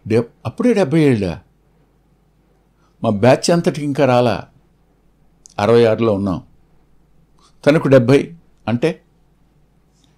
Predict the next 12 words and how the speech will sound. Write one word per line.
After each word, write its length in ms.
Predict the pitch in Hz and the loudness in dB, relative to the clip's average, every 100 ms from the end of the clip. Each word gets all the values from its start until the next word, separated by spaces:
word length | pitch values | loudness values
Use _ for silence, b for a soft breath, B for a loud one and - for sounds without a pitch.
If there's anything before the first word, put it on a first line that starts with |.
| _ - | _ -2
ఇంటర్మీడియట్ 720 | 120 135 180 185 190 185 - | 0 0 0 0 2 0 -2
పూర్తయ్యేటప్పటికి 640 | 160 - 165 156 156 147 147 | -4 0 0 2 0 -2 0
మాకు 420 | 135 131 160 165 - _ _ _ _ _ _ - | 0 0 -2 -8 -10 _ _ _ _ _ _ 0
పదిహేడు 480 | 123 107 101 92 - _ _ _ _ _ _ _ _ _ _ - | 0 2 0 -2 -8 _ _ _ _ _ _ _ _ _ _ -4
లేదా 180 | 180 170 | -4 -2
పదహారు. 520 | 135 107 98 95 - _ _ _ _ _ _ _ b b - | -2 -2 0 0 -2 _ _ _ _ _ _ _ b b -4
కానీ 120 | 294 | 2
అప్పటికి 300 | 277 262 226 | 2 2 0
తనకి 300 | 233 214 190 | 0 0 -2
ఇరవై 220 | 175 190 180 | 0 2 0
వచ్చేసినాయి 460 | 170 196 190 135 | 2 0 0 -4
అన్నమాట. 320 | 90 82 80 | -4 -8 -12